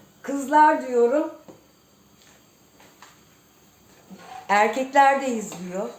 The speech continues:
Ne diyeyim ya? <laughs> Neyse bu kaynasın. Demiyorum bak arkadaşlar, demiyorum. Kaynasın, görüşelim. <laughs> Pişti muhallebim arkadaşlar. Şimdi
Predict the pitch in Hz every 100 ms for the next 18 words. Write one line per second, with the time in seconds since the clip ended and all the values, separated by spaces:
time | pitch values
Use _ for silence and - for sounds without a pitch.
0 | - 202 294 330 320 214 175 151 - -
1 | - - - - 262 - - - - 302
2 | 269 262 - - - 247 269 277 240 269
3 | 262 262 262 262 453 - _ _ _ _
4 | _ _ _ _ _ _ 196 196 185 147
5 | 147 147 - 160 - 175 - - 190 175
6 | 180 170 160 160 - 226 233 254 - 247
7 | 170 - - - - _ _ _ _ _
8 | _ _ _ _ _ _ _ - - 202
9 | - - - 233 - 277 254 226 180 175
10 | 175 175 170 170 165 170 170 202 240 -
11 | - _ _ - _ _ _ _ - 220
12 | 220 247